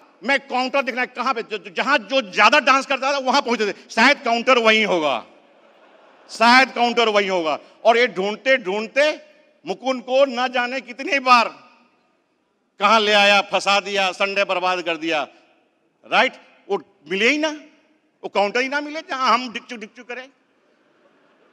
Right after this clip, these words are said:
And finally शैलजा बोलती है कि, "अरे, आ गए तो बैठ ही जाओ ना, क्या फर्क पड़ता है, आज समझ लो।"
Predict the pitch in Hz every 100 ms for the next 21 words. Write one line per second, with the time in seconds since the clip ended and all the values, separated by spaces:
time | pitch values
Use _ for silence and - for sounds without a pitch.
0 | _ _ _ _ - 208 - 185 208 220
1 | 226 196 202 208 185 190 196 196 190 185
2 | 185 190 180 185 180 165 160 160 160 156
3 | 175 - 185 165 156 156 127 139 117 113
4 | 147 151 160 170 185